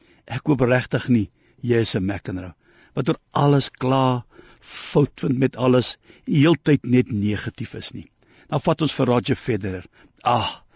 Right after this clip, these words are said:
my gunsteling. Wat 'n tennisspeler. Koel,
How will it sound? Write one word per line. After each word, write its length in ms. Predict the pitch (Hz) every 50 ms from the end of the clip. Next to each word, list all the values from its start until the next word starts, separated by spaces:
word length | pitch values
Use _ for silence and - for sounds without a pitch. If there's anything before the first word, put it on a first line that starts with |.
| _ _ _ -
my 120 | 127 117
gunsteling. 600 | - - 120 107 101 - - 120 98 92 104 - _ _ _ _ _ _ _
Wat 380 | 120 120 139 151 156 143 - - _ _ -
'n 60 | 117 - _
tennisspeler. 680 | - 147 127 120 117 104 - - - - - - - - _ _ _ _ _ _ _ _ _
Koel, 640 | 175 175 175 175 170 165 165 160 156 156 156 151